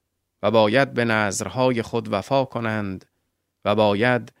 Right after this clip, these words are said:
گرداگرد خانه و بیت الله قدیمی طواف نمایند.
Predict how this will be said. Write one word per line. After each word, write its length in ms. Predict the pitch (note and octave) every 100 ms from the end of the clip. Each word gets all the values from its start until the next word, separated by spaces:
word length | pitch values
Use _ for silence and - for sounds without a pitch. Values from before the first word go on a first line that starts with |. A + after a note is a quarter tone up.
| _ _
گرداگرد 760 | A#2 B2+ B2 C#3 C3+ F#3 D#3+ C3+
خانه 400 | - A#2+ A2 B2
و 140 | A2
بیت 260 | G2+ F#2 G#2+
الله 420 | G2 B2+ B2+ A2
قدیمی 520 | - F#2 F#2 F#2+ A#2+
طواف 560 | - F#2 A#2+ C3+ - F2+
نمایند. 680 | F2 E2 D#2+ - - -